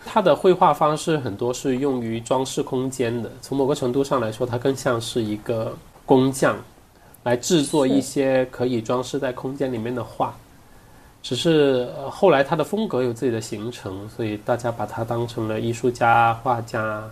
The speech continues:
Speaker 2: 给了他一定特定的流派这样头衔，
Speaker 1: 对，
Speaker 2: 对。
Speaker 1: 对，对。
Speaker 2: 嗯。其实调香也是一样，我觉得作为调香师，他肯定是要经过专业系统的化学的学习，
Speaker 1: 嗯哼。
Speaker 2: 啊，对化学知识或者化学反应的一些了解。
Speaker 1: 嗯。
Speaker 2: 其次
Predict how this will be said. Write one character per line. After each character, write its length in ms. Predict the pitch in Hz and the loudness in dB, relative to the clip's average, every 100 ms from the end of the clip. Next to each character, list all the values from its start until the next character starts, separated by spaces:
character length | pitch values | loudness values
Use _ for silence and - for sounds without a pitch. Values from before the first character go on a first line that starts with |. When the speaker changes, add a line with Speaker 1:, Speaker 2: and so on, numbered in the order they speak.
| - _ - - | -18 _ -20 -2
Speaker 2:
给 160 | - 185 | 4 4
了 120 | 180 | 4
他 200 | 190 226 | 0 -2
一 100 | 214 | -2
定 240 | 208 254 | 0 0
特 240 | 240 - 277 | 0 2 2
定 180 | 262 226 | 2 0
的 60 | |
流 220 | 190 170 | 0 -2
派 260 | 175 220 208 | -2 -4 -2
这 140 | 208 | -2
样 180 | 208 202 | -2 -4
头 260 | 196 165 170 | -6 -4 -4
衔， 280 | 180 - - 170 | -6 -8 -10 -4
Speaker 1:
对， 280 | 139 113 110 | 0 0 0
Speaker 2:
对。 260 | 120 107 | -2 -2
Speaker 1:
对， 0 | |
对。 200 | 107 113 | -4 -4
Speaker 2:
嗯。 320 | - 104 90 185 - - - - - - | 0 0 -2 -6 -14 -20 -20 -20 -20 -10
其 160 | - | -2
实 140 | 262 277 | 2 4
调 180 | 240 208 | 6 6
香 180 | 254 | 4
也 140 | 269 175 | 2 0
是 180 | - 214 | -2 -2
一 120 | 185 | 0
样， 260 | 220 196 - | 0 0 -4
我 60 | 165 | -2
觉 160 | 202 | 2
得 60 | 247 | 2
作 160 | 254 269 | 4 4
为 100 | 240 | 4
调 180 | 185 | 0
香 220 | 185 214 220 | -4 -4 -4
师， 180 | - | -2
他 160 | 226 240 | 0 0
肯 160 | 240 208 | -2 -6
定 100 | 180 | -6
是 120 | 190 | 0
要 100 | 233 | 2
经 240 | 214 226 220 | 2 0 2
过 160 | 220 | 2
专 200 | 202 214 | 2 0
业 120 | 220 220 | 0 -2
系 140 | 202 | -4
统 80 | 175 | -4
的 80 | 185 | 2
化 180 | 262 | 2
学 160 | 247 180 | 4 2
的 100 | 180 | 0
学 220 | 180 175 | -2 -4
习， 480 | 185 - 185 185 196 - | -6 -4 -2 0 -2 -2
Speaker 1:
嗯 180 | 123 123 | -2 0
哼。 140 | 123 | 0
Speaker 2:
啊， 200 | 208 202 | 0 2
对 160 | 196 220 | 2 2
化 180 | 214 226 | 2 0
学 160 | 202 | 0
知 200 | 190 233 | -2 -4
识 200 | 226 226 190 | -2 0 0
或 120 | 202 | 0
者 80 | 196 | -2
化 160 | 196 | 0
学 140 | 202 214 | -2 -2
反 180 | 202 - | -4 -6
应 140 | 190 | -4
的 60 | 196 | -2
一 120 | 196 | -4
些 160 | 185 | -4
了 240 | 196 180 180 | -4 -2 -2
解。 300 | 190 185 - - - | 2 2 0 -10 -6
Speaker 1:
嗯。 220 | 127 117 | -4 -2
Speaker 2:
其 160 | 117 220 | 0 0
次 300 | 214 247 | 2 2